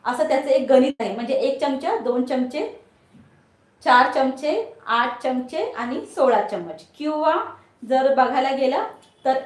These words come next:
एक वाटी, म्हणजे समजा दुधापासून सुरुवात करणार असाल, असं खाली येत असाल तर एक वाटी दूध, दुधाच्या अर्धी, अर्ध, अर्ध निम्म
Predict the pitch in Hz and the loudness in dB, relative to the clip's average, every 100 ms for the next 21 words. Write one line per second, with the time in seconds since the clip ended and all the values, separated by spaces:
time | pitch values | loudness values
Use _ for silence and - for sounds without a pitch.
0 | - 254 285 - 240 226 - 349 269 285 | 0 2 0 -2 0 0 -2 -4 -4 -4
1 | 269 240 254 226 220 - 277 262 277 269 | -4 -2 2 2 0 0 -2 -2 -6 -2
2 | 226 247 - 226 240 240 240 226 - - | 0 0 -2 -4 -2 -2 0 -2 -4 -10
3 | - _ 208 208 247 247 240 247 240 233 | -20 _ -16 -14 -6 -4 -2 -2 -2 -2
4 | 262 - - - 262 269 262 302 302 277 | -4 -4 -12 -6 -4 2 2 4 2 0
5 | 285 226 269 403 - - _ _ _ _ | -2 -4 -2 -2 -6 -18 _ _ _ _
6 | 208 254 262 254 269 285 - 233 220 294 | -2 2 4 4 0 0 0 0 0 0
7 | 277 247 226 233 277 311 226 233 269 254 | 2 4 4 2 0 0 0 0 0 2
8 | 262 262 | 2 2